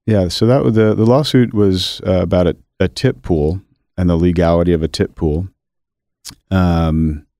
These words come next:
dating back to two thousand fourteen,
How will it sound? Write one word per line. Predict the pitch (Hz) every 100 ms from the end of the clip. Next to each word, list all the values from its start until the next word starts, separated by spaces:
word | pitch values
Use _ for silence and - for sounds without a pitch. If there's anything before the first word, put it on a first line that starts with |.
| _
dating | 98 95 95 92
back | 85 87 -
to | - 95 92 87 87 85 80 _ -
two | 104
thousand | 95 95 92 90 85 85 78
fourteen, | - _ _ 92 95 - - - 101 85 50 50 -